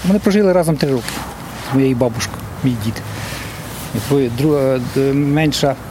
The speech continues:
е, татова сестричка менша родилася, коли вже діда забрали. Вона, е, з, з, та й продовжую. З такої заможної сільської сім'ї, в яких були там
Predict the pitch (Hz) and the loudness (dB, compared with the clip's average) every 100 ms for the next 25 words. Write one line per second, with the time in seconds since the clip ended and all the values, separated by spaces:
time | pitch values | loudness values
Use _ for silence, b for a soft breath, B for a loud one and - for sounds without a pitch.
0 | - - - - - - 98 151 - 143 | -12 -12 -14 -14 -14 -6 -2 -2 0 -2
1 | - 131 - - - 254 - 151 139 131 | 0 0 0 0 2 0 2 2 4 2
2 | 135 131 160 180 156 - 165 139 143 135 | 2 2 4 2 2 0 0 2 2 2
3 | 131 127 107 98 95 - - - - - | 2 0 0 -4 -4 -8 -12 -14 -12 -12
4 | - - - - - 117 110 107 135 139 | -12 -12 -14 -14 -10 -6 -4 -4 -6 -8
5 | - B B B B B - 131 127 131 | -8 B B B B B 0 2 2 0
6 | 165 131 - 160 151 135 175 165 139 131 | 0 0 0 0 0 0 0 0 0 -4
7 | 135 - 147 139 127 135 127 - - - | -2 0 2 2 2 2 0 -6 -12 -8
8 | - 160 202 170 143 170 165 131 135 135 | -4 0 2 4 4 4 4 2 2 2
9 | 123 143 - 160 254 330 269 190 190 160 | 0 -2 0 2 4 4 4 4 2 4
10 | 170 151 | 2 2